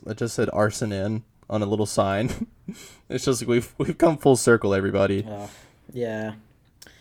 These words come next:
Speaker 2: Yeah, it's, it's tough to see, uh, but, um, just like Everton, it's, it's kind of, you know, w-, uh, when, when do they start to right the ship? When do they start to pick up points? And who
Speaker 1: That is
Speaker 2: knows?
Speaker 1: a good question.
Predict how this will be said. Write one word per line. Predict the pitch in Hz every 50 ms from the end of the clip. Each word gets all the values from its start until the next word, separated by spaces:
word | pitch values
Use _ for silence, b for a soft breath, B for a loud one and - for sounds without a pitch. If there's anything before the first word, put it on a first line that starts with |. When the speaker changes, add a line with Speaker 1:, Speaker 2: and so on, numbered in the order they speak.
| B B B B B B B B -
Speaker 2:
Yeah, | 127 120 113 110 110
it's, | 113 - - -
it's | - 151 151 151
tough | - 214 208 214
to | - 160
see, | - - 156 147 139 131 120 117 123 - -
uh, | 117 117 117 117 113 110 110 107 107 104 104 104 -
but, | - 127 - 127 127 123 123 123 120 - - - - - - - - - - -
um, | 117 120 120 117 117 113 113 113 113 113 113 117 117 - _ _ _ _ _ _ _ _
just | - - -
like | 151 139 135
Everton, | 143 147 151 151 147 123 113
it's, | 110 107 - -
it's | 110 107 - - -
kind | - - 127 120
of, | 117 113 110 107 107 - -
you | 120 120
know, | 113 107 107
w-, | 101 101 -
uh, | - - 90 - - -
when, | 113 110 113 123 131 127 123 123 127
when | 131 131 135
do | 127
they | 117 120 120
start | 117 - - 123 107 101 95 -
to | - 104 104 98 98 - _ _ -
right | - 107 107 107
the | 104 101
ship? | - - 110 - -
When | 107 107
do | 104
they | 104 104
start | - - 101 -
to | -
pick | - - -
up | - _
points? | _ - 123 - - - - _ _ _ _ _ _ _ _ _ _ _ _ _ _ - - _ _ -
And | - 120 113 110 110 107 104 104 - -
who | 170 170 165
Speaker 1:
That | 151 113 120 127 131
is | - 104 101
Speaker 2:
knows? | - 104 101
Speaker 1:
a | -
good | - 104 101 -
question. | - - 92 87 - - - 87 90 101